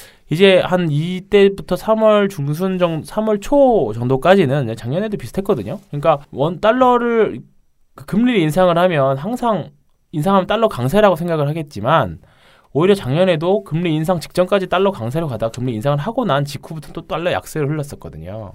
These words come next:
그렇기 때문에 올 삼월 달에도 아마 좀 그렇게 되지 않을까. 그래서 변곡은 한 삼월 초나 중순 정도만 되면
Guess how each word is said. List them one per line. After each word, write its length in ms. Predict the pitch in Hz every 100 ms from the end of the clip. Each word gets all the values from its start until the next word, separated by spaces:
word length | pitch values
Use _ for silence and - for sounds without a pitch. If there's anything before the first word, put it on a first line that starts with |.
| -
그렇기 200 | 127 131
때문에 560 | 120 98 127 156 104 - _
올 240 | 131 139 143
삼월 340 | 160 214 226
달에도 600 | 196 175 160 151 151 214
아마 240 | 139 143 143
좀 160 | 139
그렇게 240 | 135 127 135
되지 240 | 113 113
않을까. 580 | 98 104 95 92 98 95
그래서 380 | 123 123 147 139
변곡은 520 | 107 123 165 165 165
한 160 | 143 131
삼월 440 | 185 196 190 180
초나 500 | - 247 233 190 180
중순 340 | 156 131 123 165
정도만 400 | 156 139 135 147
되면 680 | 104 92 92 117 139 90